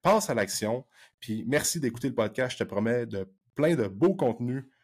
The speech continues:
pour les prochaines semaines. Euh, des podcasts solo, des podcasts avec des invités. Euh, deux mille vingt-quatre, ça va être une belle année pour le podcast A G B. Puis en attendant, laisse un cinq étoiles sur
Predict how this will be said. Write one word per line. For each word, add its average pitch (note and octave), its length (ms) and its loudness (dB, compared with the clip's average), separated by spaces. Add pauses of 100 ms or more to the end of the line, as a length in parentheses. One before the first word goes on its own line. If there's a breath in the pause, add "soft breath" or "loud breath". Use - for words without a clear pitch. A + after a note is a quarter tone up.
(160 soft breath)
pour D#3 100 4
les C#3 140 2
prochaines A2+ 340 0
semaines. A#2 440 0 (320 soft breath)
Euh, F#2+ 120 -6
des C3+ 100 0
podcasts D3+ 440 2
solo, C3 360 0
des C#3 100 -4
podcasts C3+ 380 0
avec A2+ 160 -2
des A2 180 -4
invités. A2+ 640 -4
Euh, F#2+ 220 -6
deux A2+ 100 -4
mille C#3+ 140 -2
vingt-quatre, A#2 340 0
ça - 100 -8
va F#2+ 100 0
être G2 100 -12
une G2 100 -4
belle B2+ 160 2
année A2+ 260 0
pour A2 140 -6
le G2 80 -4
podcast F#2+ 640 -6
A A2+ 160 2
G G2+ 160 -4
B. A#2 220 -2 (240 loud breath)
Puis F2+ 80 -6
en G#2+ 100 0
attendant, C3 420 2 (140)
laisse C3+ 220 0
un G#2 80 -2
cinq C#3+ 180 -4
étoiles A2+ 380 0
sur G2 340 -4